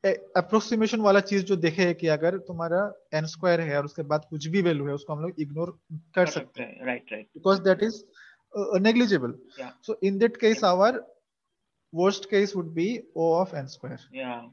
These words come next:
Speaker 2: तो
Speaker 1: आगे
Speaker 2: इस,
Speaker 1: समझ में?
Speaker 2: हाँ, तो इस,
Speaker 1: यस।
Speaker 2: इस, इसका order of complexity है एन स्क्वायर।
Speaker 1: या। वर्स्ट केस, इसको, ये तो वर्स्ट केस है ना?
Speaker 2: अच्छा, हाँ।
Speaker 1: वर्स्ट केस
Speaker 2: अच्छा।
Speaker 1: कॉम्प्लेक्सिटी, तो इसको order of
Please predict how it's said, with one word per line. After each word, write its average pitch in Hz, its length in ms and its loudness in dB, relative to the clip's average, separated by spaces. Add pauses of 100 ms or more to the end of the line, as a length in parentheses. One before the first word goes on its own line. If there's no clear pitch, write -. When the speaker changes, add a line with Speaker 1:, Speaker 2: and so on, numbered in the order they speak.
(880)
Speaker 2:
तो 139 320 -2
Speaker 1:
आगे 180 160 4
Speaker 2:
इस, 202 60 0
Speaker 1:
समझ 190 200 -2
में? 151 200 -8
Speaker 2:
हाँ, 135 240 -10
तो 143 180 -6 (100)
इस, 180 80 2
Speaker 1:
यस। 160 160 -6
Speaker 2:
इस, 180 420 -2
इसका 208 640 -2
order 151 240 6
of 180 160 6
complexity 156 440 -10
है 160 240 2
एन 131 100 0
स्क्वायर। - 220 -6 (1400)
Speaker 1:
या। 143 160 -16 (460)
वर्स्ट 185 380 0
केस, 196 120 0
इसको, 196 260 -2
ये 190 120 8
तो 208 420 -2 (240)
वर्स्ट 202 380 6
केस 220 200 6
है 165 60 2
ना? 196 260 0 (220)
Speaker 2:
अच्छा, 131 200 -12
हाँ। 120 200 -4 (120)
Speaker 1:
वर्स्ट 170 280 0
केस 175 300 -2
Speaker 2:
अच्छा। - 800 -16
Speaker 1:
कॉम्प्लेक्सिटी, 160 400 -4
तो 165 140 -4
इसको 175 320 -6
order 156 220 6
of 202 200 4